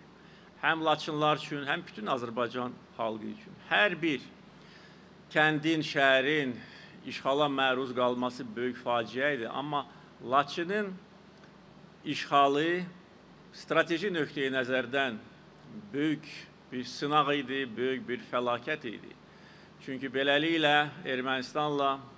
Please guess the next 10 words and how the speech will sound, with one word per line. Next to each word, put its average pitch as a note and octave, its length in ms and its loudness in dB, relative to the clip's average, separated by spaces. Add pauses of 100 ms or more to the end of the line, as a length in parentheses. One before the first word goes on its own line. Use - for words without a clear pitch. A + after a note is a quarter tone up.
(720)
keçmiş C#3 600 -6
Dağlıq B2+ 300 2
Qarabağ B2+ 340 2
Muxtar B2 400 -2 (120)
Vilayəti A#2+ 540 -2 (240)
arasında B2+ 720 -2 (520)
coğrafi C3 760 0
əlaqə A#2+ 480 0
yaradılırdı B2 720 -2 (800)
və C3+ 140 4